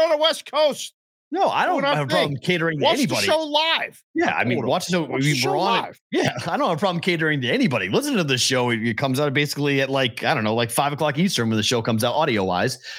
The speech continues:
Speaker 2: You got drive time home. Listen to it on the way home.
Speaker 1: Right.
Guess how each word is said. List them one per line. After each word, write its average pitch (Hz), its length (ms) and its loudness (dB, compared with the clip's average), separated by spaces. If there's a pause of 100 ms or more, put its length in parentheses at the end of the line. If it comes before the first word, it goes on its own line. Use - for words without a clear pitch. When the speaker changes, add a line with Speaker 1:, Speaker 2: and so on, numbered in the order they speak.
(300)
Speaker 2:
You 92 80 -2
got - 100 0 (220)
drive 123 280 -2
time 135 280 0
home. 135 340 -4
Listen 107 220 -2
to 123 120 2
it 135 40 -2
on 135 60 -4
the 139 60 -2
way 160 120 0
home. 156 240 0 (340)
Speaker 1:
Right. 294 500 -2